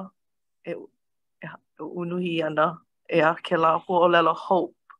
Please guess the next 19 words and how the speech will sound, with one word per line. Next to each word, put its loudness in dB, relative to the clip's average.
Hāʻawi 2
ʻo 0
Iesu -2
i, -8
i -12
kēlā 2
manaʻolana, -2
iā 0
kākou 0
e, -6
um, -2
e 2
ʻike 2
i -8
ke 0
ala, 2
pehea 0
e -6
hoʻi -4